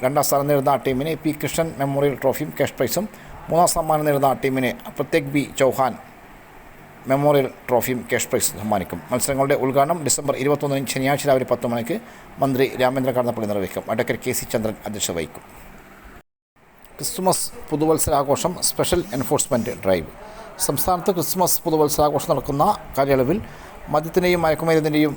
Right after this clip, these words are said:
മറ്റ് ലഹരി പദാർത്ഥങ്ങളുടെയും ഉപഭോഗം, വിപണനം, സംഭരണം എന്നിവ കൂടുവാൻ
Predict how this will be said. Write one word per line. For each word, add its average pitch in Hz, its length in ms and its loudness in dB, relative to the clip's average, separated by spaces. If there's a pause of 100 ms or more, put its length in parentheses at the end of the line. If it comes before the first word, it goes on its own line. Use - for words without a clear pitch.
(140)
മറ്റ് 139 240 0
ലഹരി 143 200 2
പദാർത്ഥങ്ങളുടെയും 143 600 0 (120)
ഉപഭോഗം, 131 420 0 (140)
വിപണനം, 135 440 0
സംഭരണം 131 600 0
എന്നിവ 117 240 0 (800)
കൂടുവാൻ 170 300 2